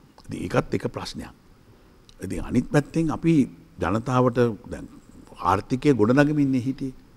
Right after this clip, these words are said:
ඒ අයගේ අර පුපුරු ටික දීලා, මේ සියල්ලම උන් දීලා උන්ගේ ජීවිත අර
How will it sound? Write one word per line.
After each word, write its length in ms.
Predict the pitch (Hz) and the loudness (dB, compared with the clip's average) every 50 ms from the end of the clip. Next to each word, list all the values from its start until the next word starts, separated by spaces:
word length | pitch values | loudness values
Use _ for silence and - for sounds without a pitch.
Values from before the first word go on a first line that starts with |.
| _ - - - - _ _ _ _ _ _ _ _ _ _ _ _ _ _ - | _ -20 -20 -20 -20 _ _ _ _ _ _ _ _ _ _ _ _ _ _ -14
ඒ 140 | - - - | -12 -10 -8
අයගේ 640 | 69 71 78 80 90 104 101 101 104 - - - | -6 -6 -4 -2 0 0 0 0 -2 -4 -6 -8
අර 240 | - - 71 73 76 | -10 -10 -10 -12 -12
පුපුරු 400 | - - - - 78 85 92 90 | -14 -14 -12 -8 -6 -4 -4 -4
ටික 200 | 98 - 117 113 117 | -2 -2 0 0 0
දීලා, 420 | 113 117 120 113 117 113 110 110 110 104 - - - - - - | 0 0 0 2 2 2 2 2 0 -4 -8 -14 -20 -20 -20 -12
මේ 160 | - - 104 | -8 -8 -6
සියල්ලම 460 | 101 - - - 85 101 120 131 135 | -4 -4 -2 -2 0 0 0 0 0
උන් 200 | 131 120 113 117 113 104 | 0 0 0 -2 -4 -4
දීලා 320 | 101 104 117 127 135 131 | -4 -4 -2 0 0 0
උන්ගේ 220 | 120 110 113 120 | 0 0 0 -2
ජීවිත 400 | 110 95 92 98 104 117 120 - 151 147 131 107 - - - - - - - - - - - - - - - - - - _ | -2 -2 -2 -4 -4 -4 0 4 6 6 6 6 2 -4 -16 -20 -20 -20 -20 -20 -20 -20 -20 -20 -20 -20 -20 -20 -20 -20 _
අර 140 | - 98 | -6 -4